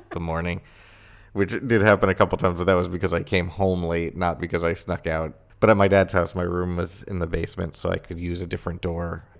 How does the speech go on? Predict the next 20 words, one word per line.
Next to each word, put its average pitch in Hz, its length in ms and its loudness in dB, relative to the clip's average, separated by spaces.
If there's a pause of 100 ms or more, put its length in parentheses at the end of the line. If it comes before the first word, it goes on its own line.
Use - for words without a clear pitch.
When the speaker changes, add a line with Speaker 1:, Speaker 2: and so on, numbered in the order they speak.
(160)
Speaker 2:
Really, 82 360 -2
just 85 280 -10
nothing 85 540 -8
would 92 140 -6
ever 85 160 -6
be 85 320 -8
<laughs> - 80 -20
discovered. 92 560 -8 (240)
Speaker 1:
I 196 100 0
went 190 160 -4
through 175 100 -14
the 160 80 -12
garage, - 720 -8 (140)
so 185 460 -8
yeah, 175 180 -8
Speaker 2:
Nice. - 320 -8
Speaker 1:
I, 196 120 -10 (120)
I 247 80 -2
see 202 240 -6
you. 165 280 -12